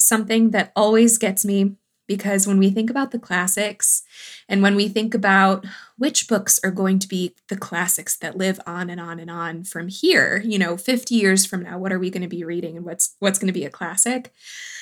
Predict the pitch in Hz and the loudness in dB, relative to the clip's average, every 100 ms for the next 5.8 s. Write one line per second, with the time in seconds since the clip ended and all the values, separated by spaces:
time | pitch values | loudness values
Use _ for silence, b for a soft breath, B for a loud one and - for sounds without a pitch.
0 | B B B _ 226 233 247 254 269 269 | B B B _ 6 8 8 6 4 2
1 | 247 - 233 214 214 233 220 233 226 220 | 2 2 2 4 6 6 4 4 4 4
2 | 240 226 220 233 226 240 247 262 - 269 | 4 2 2 2 2 2 2 0 2 0
3 | 269 247 202 185 185 196 196 196 185 185 | 0 -2 0 -2 0 0 2 2 2 0
4 | 190 202 196 190 190 190 B B 208 202 | 0 2 4 4 4 0 B B 2 6
5 | 233 247 269 262 330 - 370 403 | 8 8 6 2 0 2 2 0